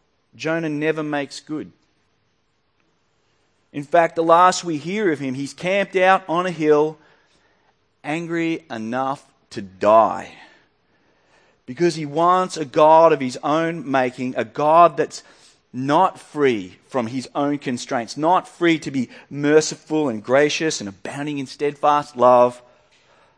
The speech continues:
but rather retributive and smiting bad people and, and looking after good people. God's kind of burst out of Jonah's categories.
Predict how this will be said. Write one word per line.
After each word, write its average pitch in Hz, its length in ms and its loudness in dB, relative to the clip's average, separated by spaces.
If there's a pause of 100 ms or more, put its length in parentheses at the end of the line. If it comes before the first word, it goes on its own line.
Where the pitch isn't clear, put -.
(340)
but - 160 -10
rather 113 560 -2 (880)
retributive 110 800 -8
and 92 140 -20
smiting 160 640 -6
bad 143 340 -2
people 143 560 -8
and, 98 220 -12
and 98 200 -14
looking 160 260 -8
after 160 340 -4
good 107 260 -12
people. 98 480 -14 (1040)
God's 95 320 -6
kind 104 200 -12
of 95 120 -16
burst 107 340 -6
out 104 200 -8
of 95 100 -18
Jonah's 101 340 -12
categories. 110 720 -12